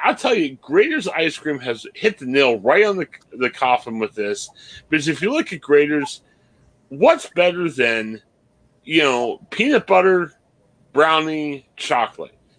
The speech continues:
You know, they're not screwing around. They're not doing stuff weird. They're just saying, "Hey, here's a new flavor, peanut butter and brownie." So you got that chocolate and peanut butter feel. I gotta tell you, I was at a cookout, um,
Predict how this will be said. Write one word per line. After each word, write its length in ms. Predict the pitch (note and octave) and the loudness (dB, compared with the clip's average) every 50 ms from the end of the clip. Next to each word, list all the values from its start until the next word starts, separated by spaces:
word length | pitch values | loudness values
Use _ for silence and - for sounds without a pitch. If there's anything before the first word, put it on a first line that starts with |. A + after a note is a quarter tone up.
| _ _ - - - - | _ _ -20 -20 -10 -2
You 120 | F3 G#3+ | 0 2
know, 60 | G3+ F#3 | 2 2
they're 140 | F3 F3 | 2 0
not 260 | E3+ G#3 B3 C4 A#3 - | 0 0 -2 -2 -2 -4
screwing 340 | - - - G#3 G3+ G3 | -8 -4 0 0 0 0
around. 420 | F#3 D#3+ C#3+ C#3 C#3 C#3 C#3+ C#3 C3+ | 0 0 2 2 2 2 0 0 0
They're 100 | C#3 C3+ | -2 0
not 240 | C3 E3+ F#3 F3 - | 0 0 -2 -2 -2
doing 200 | F3+ F3 E3 C#3+ | -2 -4 -4 -2
stuff 260 | - E3 C#3+ - C#3+ | -2 -2 -2 -2 -2
weird. 420 | C3+ A#2 A2+ A#2+ A#2+ A#2 A#2 A2+ | -4 -4 -2 -2 -2 -2 -2 -2
They're 140 | A#2+ C#3+ D3 | -2 -4 -4
just 200 | D3+ E3+ D3 - | -4 -8 -6 -4
saying, 360 | F3+ E3 D#3+ D#3 D3 C#3+ C#3 _ _ - - _ | -2 0 0 0 -2 -2 -6 _ _ -20 -10 _
"Hey, 300 | - G3 A#3 A3 F3 D3 | -2 0 2 2 2 2
here's 260 | B2+ D#3 G3 G#3+ - A3 | 4 4 4 4 2 0
a 60 | A3+ | -2
new 160 | A3 A3 G#3 | 0 -2 -2
flavor, 580 | - - E3+ D#3+ D#3+ D3+ D3 D3+ D3+ D3+ - _ _ _ _ _ _ _ _ | 0 0 2 2 2 2 0 -2 -4 -4 -6 _ _ _ _ _ _ _ _
peanut 300 | - - G3+ A3+ A3+ F3 | -2 0 0 2 2 2
butter 160 | F#3+ G3+ G3 | 2 2 2
and 100 | F#3 D#3 | 0 0
brownie." 540 | B2+ C3 C3 C3 C3 C3 C3+ C3+ C3+ B2+ _ _ _ _ _ | 0 0 0 2 0 0 -2 -2 -4 -6 _ _ _ _ _
So 160 | - - D#3+ | -8 -4 -2
you 80 | D#3+ D#3 | 0 0
got 180 | E3 D#3+ - | 0 0 0
that 180 | D#3 B2+ A#2 - | 0 -2 -2 -2
chocolate 460 | - - E3+ E3 F#3 F3 - F3 A2+ | -4 -2 -2 0 0 -2 -4 -6 -10
and 100 | B2 B2 | -12 -12
peanut 280 | - - D3 D3 C#3 B2 | -8 -4 -2 -2 0 0
butter 300 | C3 B2+ B2 B2 A#2+ - | 0 0 0 0 -2 -6
feel. 420 | - - A2 G#2+ F#2+ E2+ E2 _ _ - - - - - | -10 -8 -6 -6 -6 -6 -8 _ _ -20 -20 -20 -10 -4
I 80 | - F#3 | -2 0
gotta 200 | G#3+ B3 A#3+ G#3+ | 2 2 2 2
tell 200 | - - F#3+ E3+ | 2 2 2 4
you, 100 | C3+ B2+ | 4 4
I 120 | B2 C#3+ | 4 2
was 180 | D#3+ D3+ C3+ D#3+ | 0 0 0 0
at 160 | E3 E3 D#3 | 0 0 2
a 80 | C#3+ B2+ | 0 -2
cookout, 580 | - - - B2 - - - A#2+ G#2 F2 - - _ _ _ _ _ _ _ _ - | -4 -6 -6 -6 -6 -4 -4 -4 -4 -6 -10 -14 _ _ _ _ _ _ _ _ -4
um, 380 | B2 B2 A#2+ A#2+ A#2+ B2 B2 | 0 0 0 0 -2 -6 -10